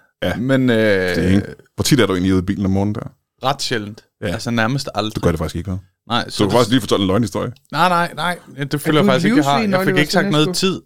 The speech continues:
Speaker 2: Jeg fik ikke sagt noget tid,
Speaker 1: Nej.
Speaker 2: men det pådutter mig, du.
Speaker 1: Ja.
Speaker 2: Pådutter du mig.
Speaker 1: Ja.
Speaker 2: Det er en svær sætning.
Speaker 1: Jeg er enig med
Speaker 2: Men
Speaker 1: dig.
Speaker 2: jeg kom okay igennem.
Speaker 1: Ja, der lykkedes i hvert fald til sidst. <laughs> Nå, men, øh,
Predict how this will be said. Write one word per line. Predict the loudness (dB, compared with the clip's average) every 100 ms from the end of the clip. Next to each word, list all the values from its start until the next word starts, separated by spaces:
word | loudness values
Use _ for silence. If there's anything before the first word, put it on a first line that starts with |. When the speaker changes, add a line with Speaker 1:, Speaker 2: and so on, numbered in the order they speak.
| -8
Speaker 2:
Jeg | -2
fik | -2 -2
ikke | -4
sagt | -4 0
noget | -2
tid, | 2 2
Speaker 1:
Nej. | 2
Speaker 2:
men | 0 -4
det | -4 -2
pådutter | -2 -2 -4 -6
mig, | -8
du. | -10 -10 -6
Speaker 1:
Ja. | -6 -4
Speaker 2:
Pådutter | -4 -2 -2 -2
du | -4 -6
mig. | -6 -8 -6
Speaker 1:
Ja. | -4
Speaker 2:
Det | -4 _ -2
er |
en | -2
svær | 0 -4
sætning. | -4 -8 -10 -16 _ -2
Speaker 1:
Jeg | 0
er |
enig | 4
med | 4
Speaker 2:
Men | 4
Speaker 1:
dig. | 2
Speaker 2:
jeg | -2
kom | -6 -4
okay | -4 -2 -4
igennem. | -4 -10 -12 -14 -4
Speaker 1:
Ja, | 0 2 2
der |
lykkedes | 4 4 4
i |
hvert | 2 2
fald | 0
til | 0 -2
sidst. | -2 -6
<laughs> | -8 -8 -10 -10 -8 -8 -8 -6 -2 -2 0 2 2 -2 -18 -16 -16 0 0 0 -4 -4 -4 -8 -10 -10 -12 -20 _ _
Nå, | 2
men, | 4
øh, | 6 4